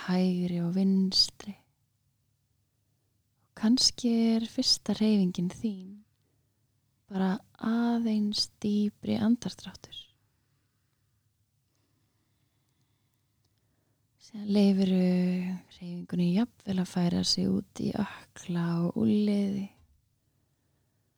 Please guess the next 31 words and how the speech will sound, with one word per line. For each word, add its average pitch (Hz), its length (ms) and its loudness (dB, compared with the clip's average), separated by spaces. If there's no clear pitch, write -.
Og - 160 -12
kannski 220 300 -2
langar 196 420 2
að 175 320 2
teygja 190 400 0
alveg 220 480 2
úr 226 160 2
þér, 220 220 0
setja 196 320 -2
hendurnar 196 420 -2
hátt - 760 -6
upp - 300 -10
fyrir - 180 -4
ofan 190 400 2
höfuð 208 600 0
og - 180 -14
teygja 247 300 8
úr 226 80 2
þér 226 160 4
eins 220 160 2
og 220 140 0
þú - 80 -2
sért 214 240 -4
að - 100 -8
gera - 240 -2
í 214 160 -2
fyrsta - 580 -2
skipti - 600 -2
í 190 100 -20
dag. 175 320 -2
Öll 214 100 -6